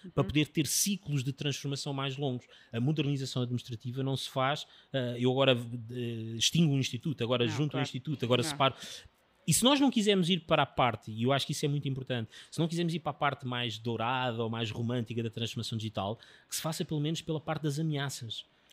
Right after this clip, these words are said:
Speaker 1: Para
Speaker 2: Uhum.
Speaker 1: uma sociedade, o digital é uma ameaça. E essa ameaça tem que ser lidada de um ponto de vista público.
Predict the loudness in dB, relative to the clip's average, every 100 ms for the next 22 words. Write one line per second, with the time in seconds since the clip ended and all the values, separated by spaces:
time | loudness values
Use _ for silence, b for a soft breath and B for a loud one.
0 | -16 B 6 8 8 4 0 0 0 2
1 | 2 0 0 -2 0 0 2 -2 -2 -2
2 | 0 0 0 0 0 2 0 -2 -4 -4
3 | -4 -6 B B B -2 2 2 2 2
4 | 2 0 -2 -2 -4 -2 -4 -4 -4 -4
5 | -6 -10 -10 -2 2 2 2 0 0 -2
6 | -2 0 0 -2 -2 -4 -4 -4 -2 0
7 | -2 -4 -8